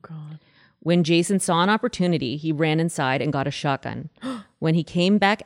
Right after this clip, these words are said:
Speaker 2: out with the gun, Connie had already arrived, so the owner of the, the, um, sanctuary, um, and she had already tranquilized the chimps. At this time, Susie was in a kind of drunken state, and she was sitting at the end of the lawn just stroking the grass with her fingers.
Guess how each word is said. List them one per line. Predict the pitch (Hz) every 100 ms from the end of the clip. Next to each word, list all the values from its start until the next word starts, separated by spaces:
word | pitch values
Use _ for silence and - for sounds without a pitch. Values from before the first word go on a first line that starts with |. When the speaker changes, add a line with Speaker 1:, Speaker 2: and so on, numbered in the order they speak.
| -
Speaker 2:
out | 147 147
with | 156
the | 214
gun, | 165 123 151 190 -
Connie | - 143 151 185
had | 185
already | 147 165
arrived, | 175 135 117 143 -
so | -
the | 139 139
owner | 143
of | 143
the, | 151 - -
the, | 143 139 143 - _ -
um, | 151 135 139
sanctuary, | 135 131 - 139 160 190 _ - - - _ -
um, | 139 139 135 - _ _ _
and | 160
she | - 165
had |
already | 160 165
tranquilized | - 156 147 156 120 123
the | 127
chimps. | - 82 - - - _ _ _ _ _
At | 151 156
this | 151 214 -
time, | - 226 190 190
Susie | - - 208 175 143 147 175 -
was | 151
in | 160
a | 151
kind | 156 151
of |
drunken | 135 147 147 156
state, | - 139 135 147 -
and | 156 156
she |
was | 147
sitting | - 175 170
at | 165
the | -
end | 135 147
of |
the | 143
lawn | 147 131 139
just | 143 143 -
stroking | - 156 139 151
the | 147
grass | 135 123 -
with | 139
her | 127
fingers. | 127 123 - -